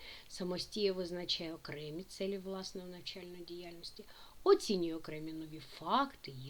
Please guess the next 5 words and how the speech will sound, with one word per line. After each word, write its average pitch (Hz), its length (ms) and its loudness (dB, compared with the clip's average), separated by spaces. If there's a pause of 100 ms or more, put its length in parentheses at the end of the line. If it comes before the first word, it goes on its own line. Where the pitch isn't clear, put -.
явища, 196 460 -2
ідеї, 165 520 -4
знаходить 262 600 -2
джерела 190 540 0
інформації 220 960 -4